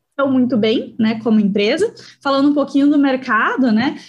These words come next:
é, eles comentam que esse mercado só cresce no Brasil. Obviamente, o Brasil tem muito potencial, né, a gente tem muito sol aqui.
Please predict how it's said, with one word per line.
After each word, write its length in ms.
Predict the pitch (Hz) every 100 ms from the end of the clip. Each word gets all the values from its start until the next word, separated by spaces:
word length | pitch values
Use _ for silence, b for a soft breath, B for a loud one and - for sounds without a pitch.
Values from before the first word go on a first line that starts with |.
| B -
é, 580 | 240 240 233 233 226 226
eles 200 | 285 -
comentam 340 | 302 320 381
que 60 | 330
esse 180 | 320
mercado 540 | 294 294 294 269 285 294
só 320 | - 339 -
cresce 680 | - 240 226 285 - 403 - _
no 140 | 240 214
Brasil. 640 | 240 220 190 220 370 - -
Obviamente, 640 | 262 247 262 240 262 254
o 40 | 262
Brasil 480 | 262 240 226 262 262 -
tem 320 | 294 311 311
muito 380 | 285 311 339 359
potencial, 840 | 285 - 247 254 - 202 190 277
né, 160 | 294 233
a 40 |
gente 260 | 220 226 -
tem 140 | 247
muito 380 | 226 233 254 311
sol 440 | - - 202 233 247
aqui. 440 | - - 254 349